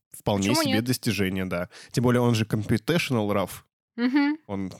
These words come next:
Speaker 1: собранный, он там умный и все такое.
Speaker 2: Тем интереснее посмотреть, конечно.
Speaker 1: Вот это вот прям надо тестить, да. Меня больше всего впечатлило, что у них Эммануэль Любецкий снимал лошадей. <laughs> Эммануэль, блин, Любецкий.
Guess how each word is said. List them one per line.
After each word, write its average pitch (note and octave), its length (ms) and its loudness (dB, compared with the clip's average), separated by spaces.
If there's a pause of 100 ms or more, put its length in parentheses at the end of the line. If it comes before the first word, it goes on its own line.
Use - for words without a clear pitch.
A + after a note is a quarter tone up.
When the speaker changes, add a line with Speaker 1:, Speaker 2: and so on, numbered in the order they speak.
(120)
Speaker 1:
собранный, B2 580 0
он G2+ 120 0
там G#2 220 -2
умный G2+ 560 2
и - 20 -4
все - 180 -6
такое. B2 460 2
Speaker 2:
Тем B3+ 200 2
интереснее A3 540 2
посмотреть, G#3 500 -4
конечно. G3+ 380 -2
Speaker 1:
Вот G3+ 80 2
это F#3 180 2
вот B2 180 -2 (180)
прям A2+ 220 0
надо A#2+ 200 2
тестить, G2+ 380 -2
да. F2+ 240 -4 (280)
Меня A2 320 2
больше A#3 240 2
всего G#3+ 140 0
впечатлило, D#3+ 560 2
что F#2+ 840 2
у B2+ 120 2
них C#3 160 2
Эммануэль A#2+ 340 4
Любецкий A#2 520 2
снимал A2+ 420 0
лошадей. A2 500 2 (480)
<laughs> C4 460 -4
Эммануэль, B2+ 520 2
блин, B2+ 380 0
Любецкий. A2 640 0